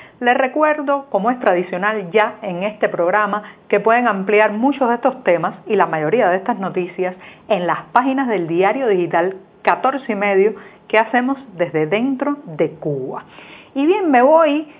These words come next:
a comenzar con una cuestión que he mencionado a lo largo de los últimos días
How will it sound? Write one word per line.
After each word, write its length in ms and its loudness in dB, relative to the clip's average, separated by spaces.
a 140 0
comenzar 840 0
con 180 0
una 180 0
cuestión 720 -2
que 80 2
he 40 4
mencionado 800 0
a 80 0
lo 100 0
largo 340 2
de 60 2
los 160 -4
últimos 420 -6
días 300 2